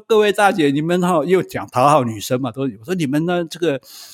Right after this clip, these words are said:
诶，能够靠，当然我们有的靠就靠嘛，就像藤靠树一样，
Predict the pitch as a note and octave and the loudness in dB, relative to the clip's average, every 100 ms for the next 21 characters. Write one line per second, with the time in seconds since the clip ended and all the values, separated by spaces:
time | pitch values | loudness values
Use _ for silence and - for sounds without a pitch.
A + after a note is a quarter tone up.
0 | - - B2+ C3+ E3 C4+ - - G3+ D3+ | -20 -10 -2 2 4 4 4 2 2 2
1 | D#3 C#3 A2+ B2+ C3+ B2+ C#3 - D#3+ C#3 | 0 -2 -4 -4 -2 0 -2 2 2 2
2 | - C#3+ G#2 - B2 D3+ C3 G#2+ G#2+ - | 2 0 0 -4 0 0 0 -4 -4 0
3 | C3 - C#3+ G#2+ G2+ G2+ | 0 -2 -6 -6 -8 -10